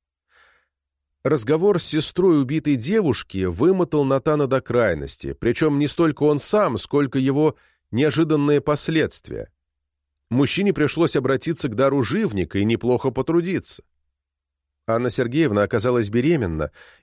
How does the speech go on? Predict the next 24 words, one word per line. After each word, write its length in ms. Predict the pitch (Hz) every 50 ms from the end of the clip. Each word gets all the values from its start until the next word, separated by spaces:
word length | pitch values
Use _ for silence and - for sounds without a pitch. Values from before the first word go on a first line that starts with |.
| _ -
и 80 | 120
тяжелые 460 | - - 127 101 135 143 135 139 135 117
вести 340 | 123 175 190 - - 127
произвели 500 | 92 92 110 123 120 90 104 135 151 165
на 120 | 160 147 -
впечатлительную 800 | - 135 120 - 139 - - 151 139 - 135 127 123 127 127
особу 340 | 123 - - 165 156 143 131
сокрушительное 720 | - - - - 135 117 - 151 139 - 147 139 135 131 127
воздействие. 680 | 127 127 120 104 95 78 67 - - - - - - - _ _ _ _ _ _ _ _ _ _ _ _ _ _ _ _ _ _ _ _ -
Титов 340 | - 143 135 202 175 - 127
ей 100 | 120 107
помог, 640 | - 117 110 107 120 147 160 175 165 - - - _ _ _ _ _ _ - - _ _ -
потом 260 | 123 135 175 170 147
совместно 460 | - 151 143 135 170 175 147 - 156
с 60 | 135
Чагашвили 640 | - - 139 143 147 135 - - 160 185 170 135 110
сопроводил 560 | - - 104 - 117 127 131 120 131 165 156
несчастную 640 | 135 120 110 - - 135 127 107 - - 107 104 95
до 120 | 87 101
больницы, 760 | 90 98 98 95 98 117 156 175 - - - 131 120 113 - _ _ _ _ _ _
благо 340 | 95 92 107 120 123 107 110
располагалась 720 | 107 107 - - 113 110 110 104 113 110 107 107 95 -
та 140 | - 107 104
неподалеку, 720 | 101 98 - 101 95 98 95 95 98 95 90 - 95 87